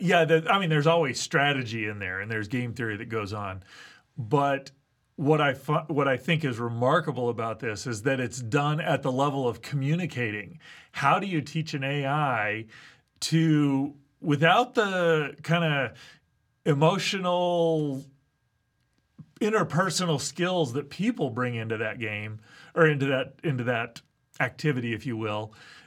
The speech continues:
an A I has to be able to, based on all the words and, uh, you know, it doesn't get level of emotions and voices going up and down. It doesn't process all that,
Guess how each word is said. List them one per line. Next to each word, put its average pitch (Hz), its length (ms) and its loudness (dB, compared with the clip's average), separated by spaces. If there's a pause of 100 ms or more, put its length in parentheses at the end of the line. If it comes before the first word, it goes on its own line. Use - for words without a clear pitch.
an 156 120 6
A 185 220 2
I 170 240 0
has 143 240 -4
to 151 80 -8
be 135 200 0
able 135 200 -2
to, 143 140 -4
based 151 400 2
on 143 120 0
all 139 160 2
the 139 80 -2
words 147 640 0
and, 131 160 -4
uh, 151 80 -2
you 151 160 -2
know, 131 80 -4
it 139 560 -8
doesn't 151 300 2
get 151 160 4
level 143 320 2
of 131 80 -2
emotions 143 720 0
and 120 100 -4
voices 127 400 -2
going 135 300 0
up 131 160 0
and 127 100 -4
down. 123 260 0
It 135 60 -6
doesn't 139 240 -4
process 156 480 -6
all - 140 -10
that, 107 340 -8